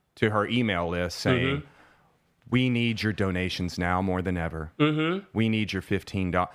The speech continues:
Speaker 1: Bitch is using it as a fundraising campaign.
Speaker 2: Oh, that's all. Yeah, yeah, yeah. I mean, how
Speaker 1: She's
Speaker 2: can we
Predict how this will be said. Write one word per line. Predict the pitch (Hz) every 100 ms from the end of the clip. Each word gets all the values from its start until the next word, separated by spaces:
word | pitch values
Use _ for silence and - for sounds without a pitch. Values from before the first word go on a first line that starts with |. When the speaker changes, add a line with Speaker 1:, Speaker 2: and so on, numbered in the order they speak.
| - _ _ _ _ _ _ _ _ _ _ _ _ _ _ _ _ _ _
Speaker 1:
Bitch | 302 339
is | 294 156
using | 269 330 285 220
it | 202
as | 156
a |
fundraising | 147 302 359 254 151 113 117
campaign. | 107 95 78 82
Speaker 2:
Oh, | 175
that's | 180 190 139
all. | 139 135
Yeah, | 147 165
yeah, | 117 113 110 110 120 190
yeah. | 147
I |
mean, | 143 139 139 -
how | - 359
Speaker 1:
She's |
Speaker 2:
can |
we | -